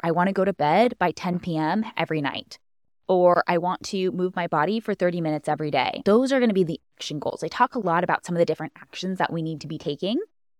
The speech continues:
Those are the action goals. That's what we can start to look at. Action goals help us create that emotional momentum so that we can praise and validate ourselves for doing the thing.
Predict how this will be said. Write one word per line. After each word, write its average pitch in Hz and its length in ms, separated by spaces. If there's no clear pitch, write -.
Those 262 260
are 240 60
the 208 120
action 151 340
goals. - 380
That's 233 240
what 208 140
we 202 80
can 185 140
start - 220
to 151 100
look 151 200
at. - 220
Action 269 320
goals 165 240
help 208 240
us 202 100
create 196 320
that 165 220
emotional 156 640
momentum 175 540
so 254 420
that 254 200
we 208 100
can 156 220
praise 208 600
and 185 160
validate 175 420
ourselves 233 420
for 214 200
doing 175 340
the 151 60
thing. - 220